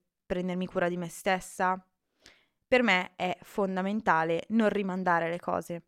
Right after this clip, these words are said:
perché altrimenti inevitabilmente si arriva a un punto in cui ne ho talmente tante rimandate che si accumulano, diventano una montagna che è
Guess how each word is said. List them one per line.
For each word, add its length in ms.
perché 220
altrimenti 800
inevitabilmente 840
si 120
arriva 240
a 20
un 120
punto 540
in 200
cui 300
ne 120
ho 140
talmente 580
tante 380
rimandate 640
che 160
si 180
accumulano, 680
diventano 480
una 100
montagna 640
che 220
è 140